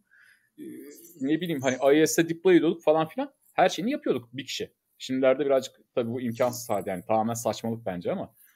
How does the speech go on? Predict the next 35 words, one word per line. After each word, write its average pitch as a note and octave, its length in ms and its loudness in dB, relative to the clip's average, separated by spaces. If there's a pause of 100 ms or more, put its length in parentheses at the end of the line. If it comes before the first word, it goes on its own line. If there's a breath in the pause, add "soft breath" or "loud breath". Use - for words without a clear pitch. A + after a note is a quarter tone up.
(160 soft breath)
hani G#2+ 100 -4
o C3+ 120 4
zamanlar B2 320 -2
öyle E3+ 200 2
çalışıyorduk. A#2+ 500 -6 (120)
Tabii D3+ 200 0
ki - 120 -12
testini F#3+ 420 -2
de D#3+ 100 10
öyle G#2 180 2
yapıyorduk. - 460 -8 (440)
Yani F2+ 120 -14
testini A#2+ 400 -2
de B2 120 4
biz F#2+ 160 -4
yapıyorduk. F#2+ 520 -10 (560)
Biz C#3+ 220 -4
yaptıktan D3 320 4
sonra A2 260 -8
da E3+ 60 -2
müşterinin C#3+ 380 -2
önüne C3+ 160 -2
atıyorduk. A2+ 500 -6 (600)
Müşteriden C#3 680 -2
işte C3 320 -4 (200)
lafımızı C3 400 -2
yediğimizde B2 760 -6
yiyorduk. G3+ 580 -2
Hani F#2 200 -10 (540)
her C#3 200 2
şey D3 220 -4
developer'ın E3 440 0
elindeydi F2+ 440 -6
o E2+ 60 -10
zamanlar. F#2+ 400 -16